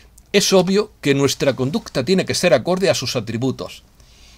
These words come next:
Y si el Padre interno es la verdad, entonces cada vez que mentimos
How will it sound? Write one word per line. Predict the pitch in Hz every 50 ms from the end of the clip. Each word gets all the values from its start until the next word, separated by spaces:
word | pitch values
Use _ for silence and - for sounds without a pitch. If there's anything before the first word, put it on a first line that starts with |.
| _ _ - -
Y | 160 165
si | - 190 180
el | 170 165 -
Padre | - 240 233 226 190
interno | 175 143 123 - 165 143 107 113 131
es | 180 190 - -
la | 135 120
verdad, | 110 107 110 147 170 170 - - _ _ - - - - - - _ -
entonces | 127 135 127 - 196 190 - - - -
cada | - 147 131 127
vez | 151 196 -
que | - -
mentimos | 156 135 120 113 - 185 180 190 180 - - -